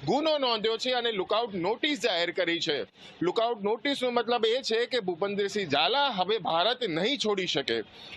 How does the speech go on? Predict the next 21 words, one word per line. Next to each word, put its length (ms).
પરંતુ 480
છ 180
હજાર 580
કરોડનું 580
ફુલેકો 400
ફેરવીને 760
જે 140
કલાકાર 680
જે 160
ભાગ્યો 540
છે, 400
એ 100
રોકાણકારો 960
કોઈ 240
નહીં, 340
પરંતુ 400
શિક્ષકો, 800
વેપારીઓ 720
અને 360
બિલ્ડરો 600
છે 200